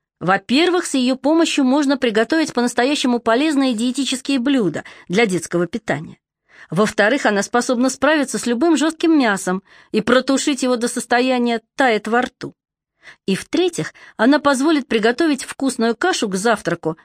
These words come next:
не вставая на полчаса раньше. Вечером закладываете необходимые продукты, а к утру все готово. То же самое с дневными прогулками. Перед выходом закидываете в свою верную помощницу продукты,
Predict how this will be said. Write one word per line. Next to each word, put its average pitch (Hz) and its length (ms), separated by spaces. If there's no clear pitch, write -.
не 254 160
вставая 370 420
на 226 160
полчаса 240 540
раньше. 165 420
Вечером 190 540
закладываете 180 800
необходимые 196 600
продукты, 262 540
а 240 140
к - 80
утру 320 240
все 311 240
готово. 160 480
То 330 200
же 349 100
самое 196 400
с 175 40
дневными 214 460
прогулками. 170 720
Перед 254 260
выходом 190 440
закидываете 190 640
в - 40
свою 226 300
верную 233 340
помощницу 180 640
продукты, 247 580